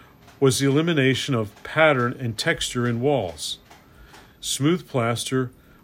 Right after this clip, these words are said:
was in vogue. The main modification was the use of plywood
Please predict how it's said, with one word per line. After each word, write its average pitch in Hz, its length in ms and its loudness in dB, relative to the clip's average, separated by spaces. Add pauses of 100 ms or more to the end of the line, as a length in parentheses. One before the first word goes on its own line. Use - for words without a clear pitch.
(100)
was 107 200 -2
in 117 140 -2
vogue. 110 440 -4 (880)
The 110 80 -6
main 143 540 0
modification 139 960 -2
was 107 220 -4
the 113 80 -6
use 113 280 -4
of 104 120 -8
plywood 135 640 0